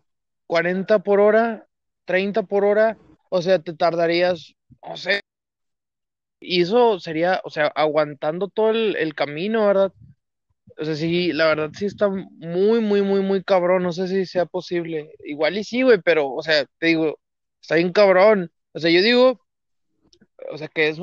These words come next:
es más así como que viable, de no, güey, pues me voy de, de Torreón a Saltillo, o de Monclova a Saltillo,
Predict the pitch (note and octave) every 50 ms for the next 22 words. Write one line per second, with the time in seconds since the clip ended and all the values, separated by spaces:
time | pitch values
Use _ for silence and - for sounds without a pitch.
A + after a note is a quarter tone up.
0 | - - E3+ D#3 F#3+ G3+ G#3 F#3+ G#3+ G3+ F#3 G3+ - G#3+ G#3+ G#3+ G#3+ - - E3+
1 | D#3+ E3+ F3+ F3 E3+ F3 F#3 G3 - G2+ - - - _ _ _ _ _ _ _
2 | _ - - D3+ D3+ D#3+ F3+ G3+ G#3+ G#3 F#3+ D3 - C#3+ C#3 D3 D3+ D3+ D3+ D3
3 | D3 D#3 D#3 F3 G3 G3+ G3 - _ _ _ _ _ _ _ _ _ _ - _
4 | _ _ _ _ _ _ _ _ - - - - C#3 C3+ - D3+ D#3+ E3 E3+ F3+
5 | G3+ G3 - G#3 G3+ F3+ G3 G#3+ G#3+ G3+ G#3 G3+ G#3 G#3 - - _ _ _ _
6 | _ _ _ _ - C3+ D3+ D#3 D#3 D3+ D3 C#3+ C3 - E3 E3+ F3+ F#3+ F3 G3
7 | F#3+ F3+ G3 G#3 G3+ F#3+ F#3+ G3+ G#3 G3